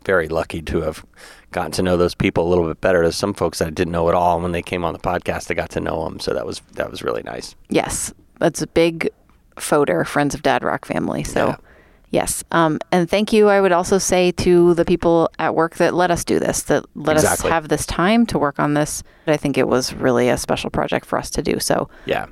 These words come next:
Speaker 2: um, to everybody who made it possible, we really appreciate it.
Speaker 1: Absolutely. And, and I think,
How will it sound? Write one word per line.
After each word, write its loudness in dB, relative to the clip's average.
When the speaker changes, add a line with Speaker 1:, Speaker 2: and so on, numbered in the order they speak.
Speaker 2:
um, 0
to -2
everybody 2
who 0
made 2
it -4
possible, 0
we 0
really 2
appreciate -4
it. 2
Speaker 1:
Absolutely. -2
And, -4
and 0
I 0
think, -2